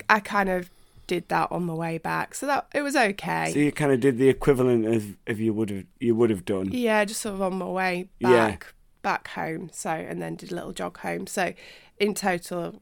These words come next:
Speaker 1: I think the run was about a nine and a half miles.
Speaker 2: Yeah.
Speaker 1: And then I've done a couple of e-, easy runs this week, and then hopefully we'll be doing Percy Pud on Sunday. So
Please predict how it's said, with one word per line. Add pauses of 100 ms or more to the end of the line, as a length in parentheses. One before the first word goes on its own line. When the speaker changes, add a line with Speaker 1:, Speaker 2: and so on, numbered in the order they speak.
(160)
Speaker 1:
I
think (220)
the
run
was
about (320)
a
nine
and
a
half
miles.
Speaker 2:
Yeah. (580)
Speaker 1:
And
then (300)
I've
done
a
couple
of
e-, (120)
easy
runs
this
week,
and
then (600)
hopefully
we'll
be
doing
Percy
Pud
on
Sunday.
So